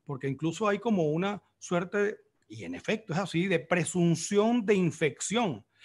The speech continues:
El problema es que se victimice o se criminali-, se criminalice la infección, como hemos visto en otras sociedades. Un tema que vamos a tener, no lo vamos a desarrollar aquí,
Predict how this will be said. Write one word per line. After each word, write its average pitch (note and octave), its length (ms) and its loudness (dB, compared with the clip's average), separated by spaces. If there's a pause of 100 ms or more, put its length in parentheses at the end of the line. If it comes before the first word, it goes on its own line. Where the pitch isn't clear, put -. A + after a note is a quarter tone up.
(200)
El D3 140 -2
problema E3 380 0
es G#3+ 60 -2
que A#3 120 -2
se F3 160 0
victimice E3 720 2
o C#3+ 100 -4
se D#3+ 140 -4
criminali-, E3 640 2
se - 160 -12
criminalice D3+ 880 -2 (300)
la C#3+ 160 0
infección, C3+ 540 0 (400)
como C#3 200 4
hemos B2+ 160 0
visto C#3+ 220 -4
en C3+ 80 -4
otras B2+ 200 -8
sociedades. A2+ 640 -12 (1080)
Un B3 200 4
tema G3+ 500 4 (100)
que D3 140 0
vamos C#3+ 500 0
a D#3 140 -10
tener, B2+ 500 -6 (280)
no C#3 200 -4
lo D#3+ 120 4
vamos E3+ 160 4
a F3+ 80 4
desarrollar C3+ 340 -2
aquí, D#3 420 -4